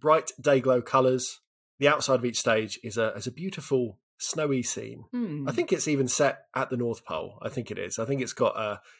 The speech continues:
Speaker 1: Santa's Workshop vibe going on there as well. As an added task, I don't just want you to play the nineteen ninety-one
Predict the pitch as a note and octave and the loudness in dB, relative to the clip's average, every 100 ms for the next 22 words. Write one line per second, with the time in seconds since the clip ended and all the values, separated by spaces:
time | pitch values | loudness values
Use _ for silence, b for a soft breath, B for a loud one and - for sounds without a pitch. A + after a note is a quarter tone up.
0 | - D#3+ B2 A2 A2+ A2 G2 G2 G2 G2 | -6 0 0 0 0 0 0 -6 -4 -4
1 | F2+ F2+ - F2 F2+ F2 E2 - F#2+ - | -4 -6 -6 -6 -6 -8 -8 -6 -8 -10
2 | B B B B B _ - D3+ E3 F3+ | B B B B B _ 0 2 2 4
3 | F#3 D#3 - G#2 F2 - - A2+ D#3 F#3+ | 4 4 0 -2 -2 -6 -4 4 6 6
4 | D#3+ F3+ - C#3 C#3+ - C#3+ C3 A#2 A2+ | 2 0 0 -2 -4 2 4 4 4 -2
5 | A#2+ A2+ B2 B2 B2 A2+ - A2+ A2 G#2 | -2 2 2 2 0 -2 -2 2 2 0